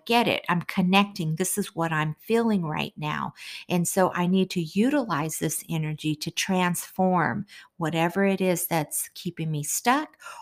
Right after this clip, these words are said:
Or if you're in the waxing energy, it's like, mm, this high vibing and wanting to take action, but you can't, you feel like you can't take the action because you don't know where you're going.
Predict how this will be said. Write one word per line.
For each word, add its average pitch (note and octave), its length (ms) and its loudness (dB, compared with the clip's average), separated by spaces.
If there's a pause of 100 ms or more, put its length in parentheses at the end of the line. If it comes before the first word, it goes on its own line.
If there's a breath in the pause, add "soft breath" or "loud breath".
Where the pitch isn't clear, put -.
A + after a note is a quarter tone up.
(180 loud breath)
Or G#3 580 4
if F#3 200 -2
you're E3+ 160 2
in E3+ 300 0
the D3+ 100 -2
waxing A3+ 640 2
energy, A3 580 0
it's G3+ 160 -2
like, D3 180 -6
mm, E3 280 0
this - 260 -2 (300 loud breath)
high G#3+ 360 4
vibing G3+ 720 4
and D#3+ 260 0
wanting F3+ 340 2
to F3+ 120 -8
take E3+ 340 -4
action, G3 600 0 (320 loud breath)
but F3+ 100 4
you F3+ 160 0
can't, G3+ 240 0
you F3 160 2
feel F#3 340 2
like E3+ 280 0
you - 100 -20
can't - 320 -8
take A#3 320 0
the A3+ 140 2
action G#3 480 0
because F3+ 320 -4
you D#3+ 80 -4
don't E3+ 260 -2
know E3 180 0
where D#3 160 -2
you're D3 200 -4
going. D#3+ 440 0